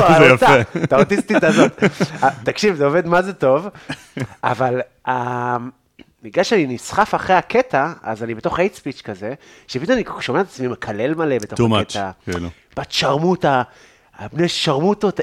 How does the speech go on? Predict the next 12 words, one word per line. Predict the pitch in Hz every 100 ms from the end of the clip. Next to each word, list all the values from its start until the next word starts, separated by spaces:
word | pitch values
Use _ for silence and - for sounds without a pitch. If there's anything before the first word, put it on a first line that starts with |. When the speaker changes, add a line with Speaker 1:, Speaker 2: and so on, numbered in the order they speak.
| -
Speaker 2:
כל | 180
מיני | 254 233
כאלה | 180 208
שאני | 143 123
כזה, | 104 107 104 101 _ _ _ _ _
"אה, | 104 135 76 _ _ - 80
לא." | 85
Speaker 1:
זה, | 135 131 -
זה | 101
לא | 131 101
Speaker 2:
כן. |
Speaker 1:
אני, | -